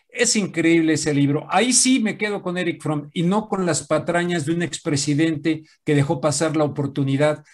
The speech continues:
de hacer un cambio verdadero en México, llamado este que tiene el síndrome de gigantismo, de megalomanía, de hipocresía,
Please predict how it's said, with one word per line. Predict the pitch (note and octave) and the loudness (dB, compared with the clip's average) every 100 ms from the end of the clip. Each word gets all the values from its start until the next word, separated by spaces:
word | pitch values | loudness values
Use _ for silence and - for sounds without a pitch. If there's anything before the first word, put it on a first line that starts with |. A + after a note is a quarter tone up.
| - | -6
de | C#3 | -2
hacer | C3+ D#3+ | 0 2
un | D#3 | 2
cambio | D3 D#3+ D#3 | 2 0 2
verdadero | C#3 C#3 C#3 D#3 | 0 0 0 0
en | D3+ | 0
México, | C#3+ D3+ D#3 D3 D3+ C#3+ - - - - | 0 0 -4 -4 -6 -8 -18 -20 -16 0
llamado | C#3+ C#3+ D#3+ D#3+ D#3+ D#3+ - | 4 6 4 4 2 0 -4
este | D#3+ C#3+ D#3+ | -2 -2 -2
que | C#3+ | -2
tiene | C#3+ D3+ D#3 | -2 0 2
el | C#3 | 0
síndrome | - D#3+ D#3 C#3+ C3+ | 0 0 0 2 0
de | B2+ | -2
gigantismo, | - D3+ B2+ C3+ B2+ D3 D#3 D#3 D#3 D3+ | -4 -4 -2 -2 -4 -6 -4 -4 -2 0
de | C#3+ | 2
megalomanía, | C#3 C#3 C3+ C3+ C#3 C3 C3 D3 D#3 D#3 D3+ | 2 2 2 2 0 0 -2 0 0 0 0
de | C#3 | 0
hipocresía, | C3+ C3+ C3+ C#3 - D#3 D3+ | -2 -4 -6 -4 -4 -2 -4